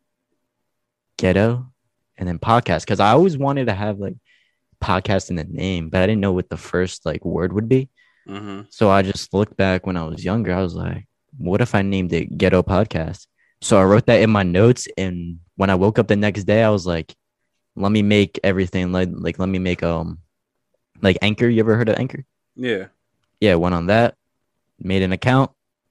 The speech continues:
Speaker 1: set it, set everything up, made the Ghetto Podcast, had, um, made a, what's it called, a profile picture and everything, set it up, got on Spotify, Apple Podcasts, and everything, and that's how, where I am now, and that's how I got the name Ghetto Podcast.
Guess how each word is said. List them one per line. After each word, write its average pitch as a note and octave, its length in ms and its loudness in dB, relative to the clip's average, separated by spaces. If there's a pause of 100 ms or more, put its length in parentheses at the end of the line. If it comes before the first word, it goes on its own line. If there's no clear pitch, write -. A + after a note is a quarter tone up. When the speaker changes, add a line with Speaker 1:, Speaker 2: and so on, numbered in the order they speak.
(160)
Speaker 1:
set F#2+ 240 -4
it, F#2 280 0
set B2 220 -6
everything B2 400 -4
up, C3 220 -4
made F#2+ 180 -2
the F#2 60 -4
Ghetto F2+ 220 -2
Podcast, G2+ 500 -2
had, F#2 260 0
um, F2 540 -8 (760)
made F#2+ 260 2
a, G1+ 260 0
what's - 160 -12
it - 20 -20
called, - 300 -8
a - 60 -18
profile A2 360 2
picture G#2+ 300 -2
and E2 100 -2
everything, F#2+ 400 -4 (480)
set F#2+ 220 -4
it F2 120 -2
up, G2+ 280 2 (300)
got F2+ 160 0
on F#2 80 -6
Spotify, G2 680 0
Apple F#2+ 420 -6 (140)
Podcasts, G2 420 -2
and - 80 -12
everything, - 300 -8 (800)
and E2+ 80 -8
that's - 320 -8
how, F#2 180 -6
where F2+ 160 2
I F2 160 2
am F2 240 -2
now, F2 280 -6 (200)
and E2+ 160 -8
that's F2 140 -6
how F#2 100 2
I F2 80 2
got E2+ 140 -2
the E2 80 -10
name E2+ 360 -10 (280)
Ghetto E2 180 -8
Podcast. E2+ 640 -6